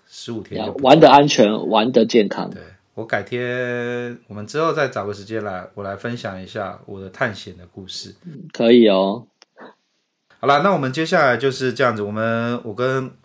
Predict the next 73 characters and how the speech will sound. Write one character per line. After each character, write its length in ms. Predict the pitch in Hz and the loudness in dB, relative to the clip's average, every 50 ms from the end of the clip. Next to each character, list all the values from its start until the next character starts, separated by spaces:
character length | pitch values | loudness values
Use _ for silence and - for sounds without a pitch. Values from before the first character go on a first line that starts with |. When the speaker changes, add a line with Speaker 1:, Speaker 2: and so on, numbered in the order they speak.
| _ _ _ - | _ _ _ -10
Speaker 1:
我 80 | 104 | -4
跟 100 | 107 131 | 0 2
老 140 | 147 143 113 | 2 2 2
师 240 | 101 - - 131 131 | 0 -2 -6 -6 -4
呢， 360 | 131 127 123 123 120 120 120 - _ _ _ | -4 -2 -2 -2 -2 -4 -6 -10 _ _ _
接 140 | - - 139 | -6 -4 -4
下 180 | 139 - 143 131 | -2 0 0 2
来 140 | 120 117 | 2 0
会 120 | 117 139 131 | 0 0 -2
有 120 | 113 101 | -2 -2
一 60 | 104 | -4
些 400 | 107 - - 113 107 107 110 107 104 | -6 -6 -6 -6 -6 -4 -4 -6 -4
来 140 | 101 95 95 | -4 -4 -6
宾 180 | 92 110 107 | -6 -8 -8
会， 120 | 113 113 101 95 - - - _ - | -8 -8 -8 -8 -10 -16 -20 _ -12
会 120 | - 113 | -10 -10
来， 220 | 95 90 80 - _ _ _ _ _ _ _ _ _ _ - | -10 -10 -12 -16 _ _ _ _ _ _ _ _ _ _ -10
应 60 | 123 | -6
该 60 | 131 135 | -6 -6
不 160 | - - 127 | -4 -4 -6
是 60 | 120 | -4
说 100 | 123 120 | -4 -4
来 160 | 110 101 95 | -4 -4 -6
宾， 260 | 92 - 101 101 101 | -8 -10 -12 -12 -12
一 40 | - | -10
些 160 | 120 - 131 | -6 -4 -4
战 280 | 127 - 156 139 127 101 | -2 0 2 2 2 0
友 120 | 104 95 | -4 -6
会 160 | 90 113 107 92 | -6 -8 -8 -8
来。 100 | 87 80 | -10 -14
Speaker 2:
对。 60 | - - _ _ _ _ _ _ _ _ _ _ _ | -16 -20 _ _ _ _ _ _ _ _ _ _ _
Speaker 1:
那 140 | 135 139 135 | -6 -6 -4
我 60 | 120 | -4
们 80 | 110 | -4
会 100 | 107 123 | -6 -6
跟 160 | 117 110 113 120 | -4 -2 -2 0
一 20 | |
些 120 | 117 117 | 0 0
战 0 | |
友 20 | 110 | 0
聊。 0 | |
Speaker 2:
对， 40 | 95 | 0
对， 80 | 123 | 2
你 40 | 110 | 2
们 100 | 110 113 | 2 2
听 180 | - - 147 147 | 4 4 6 10
到 120 | 156 143 | 10 10
的 60 | 131 127 | 10 10
那 120 | 135 139 | 10 8
些 140 | 135 - 135 | 8 8 8
名 200 | 131 127 117 117 | 8 8 4 4
字 180 | 120 - 120 117 | 4 4 2 2
可 140 | - 117 101 | 2 2 -2
能 120 | 98 101 | 0 0
会 120 | 120 110 | 0 0
出 180 | 98 - - 104 | 0 0 -2 -4
现 280 | 95 - 113 101 95 85 | -2 -2 -2 -2 -2 -4
这 80 | - | -6
样。 100 | 98 104 | -6 -6
Speaker 1:
对， 220 | 98 98 104 101 92 | -6 -8 -10 -10 -10
对， 220 | - 98 98 92 | -10 -10 -10 -10
对， 220 | 87 95 95 92 | -10 -10 -12 -12
对， 0 | |
对， 180 | 90 - 92 90 | -12 -12 -14 -12
当 180 | 87 - 110 120 | -6 -4 -4 -4
事 160 | 117 117 123 | -4 -6 -8
人 100 | 110 101 92 | -10 -10 -12
可 40 | |
能 80 | 87 87 | -14 -16
会 80 | 92 98 | -14 -12
到 140 | 95 101 98 | -10 -10 -10
现 220 | 98 - 95 - | -10 -10 -14 -14
场。 180 | - - 92 | -16 -20 -20